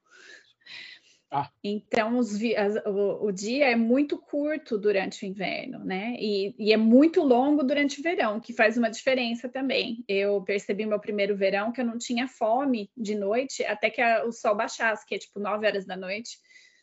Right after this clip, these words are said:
Speaker 2: nove e meia, tá, tá, aí tá começando a baixar, e eu me tocava, "Nossa, não comi ainda, preciso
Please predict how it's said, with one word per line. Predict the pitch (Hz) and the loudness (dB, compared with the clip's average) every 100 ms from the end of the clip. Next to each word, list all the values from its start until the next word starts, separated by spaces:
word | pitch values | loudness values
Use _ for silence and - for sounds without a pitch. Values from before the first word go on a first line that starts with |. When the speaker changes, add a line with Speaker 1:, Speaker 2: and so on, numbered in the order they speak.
| _ - | _ -4
Speaker 2:
nove | 196 208 | 0 2
e | 226 | 2
meia, | 208 208 226 | 2 2 2
tá, | 226 214 - | 0 -2 -2
tá, | 208 | 0
aí | 214 220 | 2 0
tá | 233 247 | -2 -2
começando | 240 233 247 226 | 0 0 0 0
a | |
baixar, | 240 247 - 220 220 | 0 -2 -2 0 4
e | 240 | 4
eu | |
me | 247 | 4
tocava, | 240 262 254 208 | 2 0 0 0
"Nossa, | 208 240 262 226 | 0 -2 -2 -6
não | 220 | -8
comi | 240 254 233 | -2 0 0
ainda, | 240 208 196 190 | 0 -4 -6 -8
preciso | - 208 | -8 -8